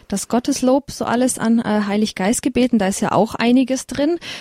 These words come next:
ähm, und sich da mal ein bisschen schlau machen. Und wenn's dann noch genauer interessiert, wir werden auch auf unserer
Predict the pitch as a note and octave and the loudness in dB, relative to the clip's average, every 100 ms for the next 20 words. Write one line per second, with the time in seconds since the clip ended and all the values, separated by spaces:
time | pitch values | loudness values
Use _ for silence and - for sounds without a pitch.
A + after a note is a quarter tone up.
0 | - - G#3+ A3 A3 A3 A3 G3+ F#3 G3 | -12 0 2 2 2 0 -2 -2 -2 2
1 | C4 B3 A#3 A#3 - A#3 - G3 G#3 G#3+ | 2 4 2 0 0 -2 0 2 2 2
2 | G#3+ G#3 F#3+ F#3+ A3 - F#3+ G3 F#3+ G3+ | 2 0 0 2 2 2 0 2 2 0
3 | - F#3+ F3 A#3 A3 A3+ A3 G#3+ A#3+ A#3+ | 0 0 4 4 2 0 -2 -2 -2 -2
4 | G3+ G3 G#3 F#3 G3+ G3 G3 G3+ G3 | -2 -2 0 0 0 -2 -2 -2 -2